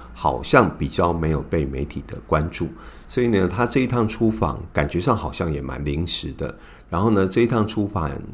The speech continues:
也是旋风式的访问，然后五号出访，那没几天很快就要回来了。那不过好像大家可能会觉得说，诶，总统出访，总统不在家，好像大家也都觉得、嗯，没有特别的感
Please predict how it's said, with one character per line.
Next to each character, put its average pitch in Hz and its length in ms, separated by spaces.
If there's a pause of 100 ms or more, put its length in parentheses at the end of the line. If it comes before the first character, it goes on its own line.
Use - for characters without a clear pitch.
也 71 140
是 98 220
旋 110 240
风 98 180
式 95 140
的 85 100
访 - 280
问， 82 200 (120)
然 73 100
后 82 220
五 78 200
号 90 200
出 90 200
访， 73 400
那 78 280
没 76 160
几 - 160
天 85 180
很 71 120
快 90 180
就 80 120
要 76 100
回 85 220
来 - 260
了。 55 200 (400)
那 135 140
不 123 160
过 139 120
好 90 160
像 107 320
大 107 120
家 107 180
可 - 160
能 78 100
会 98 140
觉 90 140
得 85 120
说， 95 260
诶， 135 160 (440)
总 123 220
统 123 160
出 101 180
访， 78 220
总 90 120
统 104 140
不 76 100
在 80 220
家， 76 280
好 - 180
像 92 180
大 82 160
家 80 180
也 76 280
都 80 180
觉 76 220
得、 71 360 (220)
嗯， 67 160 (100)
没 95 120
有 82 100
特 - 220
别 71 180
的 - 80
感 - 180